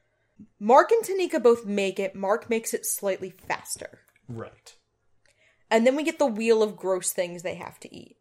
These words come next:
Speaker 2: Yeah.
Speaker 1: Which is wildly unbalanced.
Speaker 2: Yeah.
Speaker 1: Mark has to eat a brownie with orange juice and a little bit of grass sprinkled on top.
Speaker 2: It was a day-old brownie.
Speaker 1: A, a day-old br-, excuse me.
Speaker 2: <laughs>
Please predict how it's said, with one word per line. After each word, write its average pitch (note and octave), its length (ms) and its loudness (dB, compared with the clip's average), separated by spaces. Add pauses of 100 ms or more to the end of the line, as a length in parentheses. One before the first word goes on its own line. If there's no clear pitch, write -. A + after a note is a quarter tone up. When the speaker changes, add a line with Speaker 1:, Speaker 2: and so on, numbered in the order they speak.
(580)
Speaker 2:
Yeah. A#2+ 300 -6 (140)
Speaker 1:
Which B3+ 220 0
is G3+ 340 -2
wildly B3 720 6
unbalanced. - 880 -4
Speaker 2:
Yeah. D3 440 2 (800)
Speaker 1:
Mark A3+ 320 2
has A4 220 0
to - 80 -12
eat D#4 160 -6
a D4+ 60 2
brownie B3 760 -2 (380)
with A#3+ 240 -2
orange G4 400 4
juice F#4+ 500 0 (720)
and C4 140 6
a B3+ 40 6
little C4+ 260 2
bit B3 140 6
of A#3 60 2
grass F#3+ 320 0
sprinkled - 380 -10
on - 120 -10
top. - 220 -12 (180)
Speaker 2:
It G#3 140 0
was G3+ 140 -4
a F#3 60 -4
day-old A2+ 600 -6
brownie. - 240 -20 (280)
Speaker 1:
A, G#3+ 80 0
a G#3+ 140 4
day-old F#3+ 580 6
br-, - 60 -10
excuse - 560 -10
me. D#3+ 240 -8
Speaker 2:
<laughs> - 60 -20